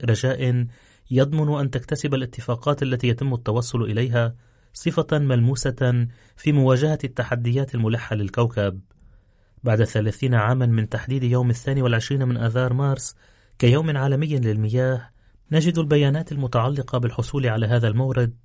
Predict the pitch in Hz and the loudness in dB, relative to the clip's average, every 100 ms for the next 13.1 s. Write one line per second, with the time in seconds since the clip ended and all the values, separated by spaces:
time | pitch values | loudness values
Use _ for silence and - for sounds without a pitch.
0 | _ _ _ 139 113 110 113 107 107 120 | _ _ _ -2 2 2 2 2 2 2
1 | 117 110 127 123 117 - _ _ - 123 | 2 2 2 2 0 -4 _ _ -10 -2
2 | 110 113 123 127 117 - 107 127 135 117 | 4 4 4 0 -2 0 0 0 0 2
3 | 113 110 104 139 139 120 - _ _ - | 2 0 0 -2 -2 -4 -10 _ _ -8
4 | 123 113 107 120 113 110 110 113 - 117 | 2 4 6 4 4 0 -2 -2 0 2
5 | 123 117 107 - 98 127 127 120 - - | 4 2 0 -2 0 0 0 -4 -16 -20
6 | _ _ 123 127 160 156 143 147 143 143 | _ _ 0 2 4 4 2 2 2 0
7 | 147 156 151 147 143 147 147 135 139 131 | 0 0 -2 -2 -6 -4 -6 -2 0 0
8 | 139 120 117 - 107 104 113 107 107 110 | 0 0 0 -2 -2 0 0 -2 -4 -8
9 | _ _ _ _ 117 107 110 104 104 120 | _ _ _ _ 0 2 4 2 0 0
10 | 110 110 123 117 110 107 107 107 131 127 | 0 2 2 2 2 2 2 2 0 2
11 | 123 - 117 110 143 139 127 123 - - | 0 0 -2 -2 0 0 0 -2 -8 -20
12 | - 127 120 127 156 139 120 107 110 131 | -2 2 4 4 2 2 0 -2 0 0
13 | 113 | 0